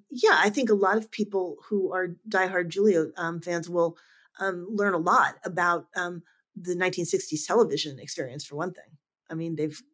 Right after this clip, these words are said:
got a recreation of the studio in there. They've got a lot about sort of recreating the, the nineteen sixties television experience and what the landscape was like that, that Julia walked into. Um, not everybody knows about the early days of Paul and Julia,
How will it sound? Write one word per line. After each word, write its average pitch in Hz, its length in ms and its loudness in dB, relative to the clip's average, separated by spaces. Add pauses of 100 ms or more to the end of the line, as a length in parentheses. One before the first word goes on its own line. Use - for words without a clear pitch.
(100)
got 165 200 -2
a 151 80 -4
recreation 151 540 -6
of 139 80 -14
the - 500 -20
studio 202 460 2
in 165 100 2
there. 160 160 2
They've 151 180 -2
got 151 240 -2 (240)
a 196 40 4
lot 202 260 6
about 151 380 0
sort 196 140 4
of 175 100 -2
recreating 185 480 4
the, 147 100 0
the 147 340 -4
nineteen 160 340 -4
sixties 151 280 -10
television 151 420 -2
experience 160 540 -4
and 165 100 -6
what 165 120 -4
the - 80 -14
landscape 160 520 -4
was 185 200 -4
like 170 280 0 (220)
that, 180 260 -4
that 160 200 2
Julia 165 400 0
walked 135 260 -4
into. 170 240 -8 (680)
Um, 165 260 2 (180)
not 381 180 6
everybody 320 400 4
knows 302 300 6
about 262 220 2
the 226 120 -2
early 226 220 6
days 226 280 4
of 220 140 -6
Paul 214 240 0
and 214 160 2
Julia, 214 540 4